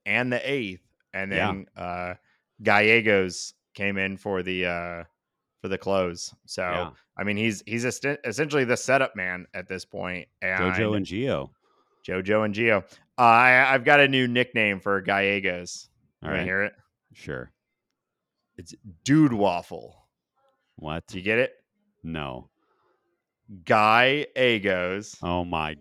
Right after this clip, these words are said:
Speaker 2: God.
Speaker 1: Dude Waffles.
Speaker 2: You're an idiot. <laughs>
Speaker 1: Geo Dude, Geo Dude Waffles.
Speaker 2: <laughs> You're an idiot.
Speaker 1: <laughs>
Speaker 2: Uh, um,
Speaker 1: Uh,
Speaker 2: wow.
Speaker 1: I've been,
Speaker 2: What a,
Speaker 1: I've been
Speaker 2: what a
Speaker 1: s-
Speaker 2: bastardization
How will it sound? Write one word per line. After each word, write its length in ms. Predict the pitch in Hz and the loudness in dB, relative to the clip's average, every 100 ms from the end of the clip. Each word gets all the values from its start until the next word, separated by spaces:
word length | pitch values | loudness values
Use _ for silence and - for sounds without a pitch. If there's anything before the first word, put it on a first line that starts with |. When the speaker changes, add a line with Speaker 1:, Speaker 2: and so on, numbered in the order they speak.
| _ | _
Speaker 2:
God. 480 | 98 80 73 65 69 - - _ _ _ _ - 101 98 | -10 -8 -8 -10 -14 -20 -20 _ _ _ _ -20 -20 -2
Speaker 1:
Dude 440 | 123 123 123 120 | 2 4 2 2
Waffles. 840 | 120 104 107 101 - 85 80 87 | 0 2 4 2 -2 -12 -14 -4
Speaker 2:
You're 120 | 104 90 | -2 0
an 120 | 98 | -4
idiot. 420 | 82 92 92 - - | -6 -10 -8 -10 -10
<laughs> 240 | - - 104 | -14 -8 -6
Speaker 1:
Geo 380 | 123 135 160 170 | 0 6 8 6
Dude, 360 | 160 240 233 - | 4 2 0 -8
Geo 380 | 113 139 156 175 | -2 2 4 4
Dude 260 | 202 240 | 0 -2
Waffles. 640 | 160 98 90 95 87 104 87 | 0 -2 -2 -6 -8 -8 -4
Speaker 2:
<laughs> 40 | |
You're 100 | 143 - | -2 -2
an 340 | 139 104 151 - | -4 -4 -6 -6
idiot. 800 | 202 247 - 247 247 - 214 226 220 | -2 -2 0 0 -2 -2 -4 -4 -4
Speaker 1:
<laughs> 40 | - 202 - 208 - - - - - - - - - - - _ - _ - | -6 -6 -4 -8 -6 -10 -10 -12 -14 -12 -14 -14 -18 -20 -20 _ -20 _ -8
Speaker 2:
Uh, 840 | 143 139 131 120 113 101 90 76 78 | -2 2 4 6 4 2 -2 -4 -6
um, 40 | - - | -10 -10
Speaker 1:
Uh, 60 | - | -2
Speaker 2:
wow. 1080 | 101 98 87 110 107 98 95 92 90 92 85 | 2 4 4 6 6 4 2 2 2 0 2
Speaker 1:
I've 160 | 107 110 | 2 2
been, 120 | 127 | 2
Speaker 2:
What 100 | 160 | 2
a, 80 | 196 | 2
Speaker 1:
I've 100 | 117 | 2
been 100 | 123 | 2
Speaker 2:
what 80 | 160 | 0
a 20 | |
Speaker 1:
s- 120 | 131 | -2
Speaker 2:
bastardization 960 | 101 101 113 110 92 92 90 85 92 | -4 -6 -6 -10 -8 -8 -8 -6 -6